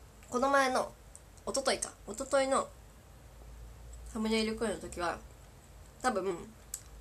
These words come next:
ほぼほぼ間違い、なんか、な-、三回会って、多分、最後の一回しか会ってなかったと思うんだけど、今日は、出る前に、ゆりなちゃんに確認して、出たから、きっと会っていたはず。え、あ-、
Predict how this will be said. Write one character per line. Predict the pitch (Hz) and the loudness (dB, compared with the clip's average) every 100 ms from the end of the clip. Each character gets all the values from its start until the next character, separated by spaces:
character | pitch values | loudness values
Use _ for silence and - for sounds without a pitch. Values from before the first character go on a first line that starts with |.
| - - | -12 -4
ほ | |
ぼ | 220 | 0
ほ | 247 | 4
ぼ | 220 | 6
間 | 220 | 6
違 | 214 | 4
い、 | 202 - | 2 0
な | 208 | -6
ん | |
か、 | 135 - - 233 208 | -6 -8 -8 -6 2
な-、 | 196 | 6
三 | 302 311 | 8 8
回 | 302 247 | 8 6
会 | 269 | 4
っ | |
て、 | - - - | -2 -4 -2
多 | 226 | -2
分、 | 175 165 - - - | -2 -6 -10 -18 -2
最 | - 392 339 | 8 10 12
後 | 240 | 10
の | |
一 | 196 - | 6 4
回 | 226 | 2
し | 220 | 4
か | 196 | 0
会 | |
っ | 196 | 0
て | |
な | 175 | -4
か | 165 | -6
っ | |
た | - | -10
と | - | -10
思 | 160 | -8
う | 160 | -10
ん | |
だ | - | -10
け | - | -8
ど、 | - - - - - - - - - - - - - - | -8 -10 -18 -18 -16 -16 -16 -14 -14 -14 -14 -14 -10 2
今 | 269 | 4
日 | 196 | 6
は、 | - - - - - - - - - | 4 4 -8 -4 -4 -4 -8 -8 2
出 | 240 | 6
る | 214 | 10
前 | - - | 8 6
に、 | 170 - | -8 -4
ゆ | 190 262 | 2 4
り | 254 | 6
な | 190 | 4
ち | - | 4
ゃ | 165 | 2
ん | |
に | - | 2
確 | - 214 190 | -2 -4 -2
認 | 180 | 4
し | 180 - | 4 4
て、 | - - - - - - - - | 0 2 4 4 2 0 -2 0
出 | 208 | 0
た | |
か | - | 0
ら、 | 71 67 - - - - - - - | -2 -2 -6 -10 -2 -2 -2 -4 0
き | |
っ | 240 | 6
と | - - | 8 12
会 | 262 | 12
っ | 277 | 12
て | 220 | 8
い | 214 | 6
た | 180 | 4
は | 190 | 0
ず。 | 170 | 0
え、 | |
あ-、 | - | 10